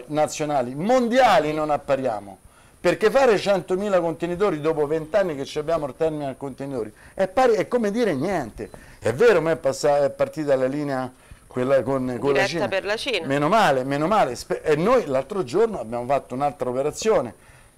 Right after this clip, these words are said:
Speaker 1: con, eh, con le, l'invito che ha fatto il Presidente, grazie a noi, del, dell'ambasciatore libico,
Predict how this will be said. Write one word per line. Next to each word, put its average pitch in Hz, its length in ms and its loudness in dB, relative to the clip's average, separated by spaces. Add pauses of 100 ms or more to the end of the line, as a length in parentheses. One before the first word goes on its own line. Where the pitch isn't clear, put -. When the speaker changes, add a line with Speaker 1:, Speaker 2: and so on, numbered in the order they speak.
(140)
Speaker 1:
con, 139 320 -4
eh, 123 360 0
con 143 180 0
le, 127 420 2
l'invito 131 480 -4
che 123 60 -2
ha 123 60 -2
fatto 151 280 -4
il 107 60 -16
Presidente, 120 720 -6 (400)
grazie 131 400 -2
a 131 40 -4
noi, 135 380 -6
del, 117 840 -2
dell'ambasciatore 113 1400 -4
libico, 185 520 -6